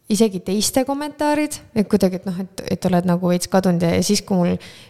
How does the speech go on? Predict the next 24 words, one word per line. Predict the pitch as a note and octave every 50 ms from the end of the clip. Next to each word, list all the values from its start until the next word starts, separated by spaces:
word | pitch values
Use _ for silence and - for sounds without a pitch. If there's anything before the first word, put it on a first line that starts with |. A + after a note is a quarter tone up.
| - - - - - -
keraamikaringi | - F#3 F#3+ G3+ G#3+ G#3 G3 G3 - F3 F3 E3+ E3+
juhendaja | F#3 F3+ F3 F3+ F#3 E3 E3 D#3 D#3 D#3+
ka | D#3+ E3+ E3+
ütles, | F3 E3+ - D#3+ D#3
et | - - G3
oi, | G3 G#3 G#3 F#3 F3+
et | E3 -
sind | - G3 -
pole | - E3 E3 D#3+
nüüd | D#3 F3 E3+
jälle | F3 F3 E3+ F3
mitu | F3+ - - F3 F3
nädalat | F3+ F3 F3+ F#3 F#3 - -
näha | G3+ G3+ F#3 G3
olnud, | E3+ E3+ E3+
siis | - - F#3
mõtlesin, | F3 - - E3 -
et | - _ -
oi, | F3 F3 F#3 F3+ F3+ F3+ F#3 F#3+
et | - _ -
tõesti, | F#3+ F#3+ F#3+ F3+ - - F3
kas | - F3 E3+ F3+
jäi | F#3 G3 G#3+ G3+ F#3 F#3
nii | F#3+ G#3+ A3 G#3+ F3+